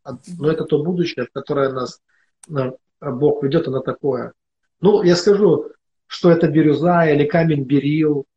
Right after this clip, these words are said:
Какой берил? Это камень, э, с-, такой с-, цвета морской волны Средиземного моря. Э, вот, э, в какое-то новое время, видимо, эм,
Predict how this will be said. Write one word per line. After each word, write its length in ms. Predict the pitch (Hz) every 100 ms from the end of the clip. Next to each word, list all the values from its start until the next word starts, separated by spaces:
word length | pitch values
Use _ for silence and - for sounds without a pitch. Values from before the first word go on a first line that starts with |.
| _
Какой 300 | - - 135 143
берил? 260 | 156 160
Это 140 | - 131
камень, 440 | 165 156 139 143
э, 220 | 143 135
с-, 160 | 117 - _ _ _ -
такой 240 | 143 143
с-, 200 | - - _ _ _ _
цвета 300 | 165 156 147
морской 420 | 147 - - 151
волны 480 | 147 143 135 123 -
Средиземного 680 | - 131 135 135 127 127 127
моря. 320 | 127 120 117 _ _ _ _ -
Э, 160 | 123
вот, 360 | 120 123 120 -
э, 100 | 120 117 117 123 123 - - - - - _ _ _ _ _ -
в 40 |
какое-то 380 | 135 - 185 180
новое 480 | 165 180 139 131 120
время, 380 | 147 240 196 -
видимо, 640 | 135 165 180 175 151 139 -
эм, 720 | 131 127 127 123 127 - -